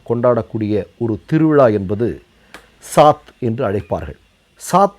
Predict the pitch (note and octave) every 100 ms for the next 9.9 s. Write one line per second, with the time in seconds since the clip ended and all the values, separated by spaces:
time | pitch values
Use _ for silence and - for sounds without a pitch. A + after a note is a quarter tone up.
0 | D3 D#3 D3+ D3 B2 B2 B2 C#3 A2+ C#3+
1 | D3 B2+ A#2+ G2+ - _ _ _ - _
2 | _ D3+ D3 - G#3 B3+ - A3 G3 F3+
3 | E3+ D3 C#3 B2+ D#3+ D3+ A#2 A#2 A2 G#2
4 | C3 D#2 A2 _ _ _ _ _ _ -
5 | D#3+ D#3 D3 C3+ B2 D#3 G3+ F#3+ F3 D#3
6 | C#3 C#3 C3+ - B2 A#2 D3 C3 G#2+ -
7 | G#2 E2 _ - E3+ A3+ F#3+ E3 C#3 C3
8 | C3 A#2+ G#2+ G#2 G#2 D#3 - C#3 D3+ G3
9 | A3 G#3 D3 C3 C3+ B2+ A2+ D3 A3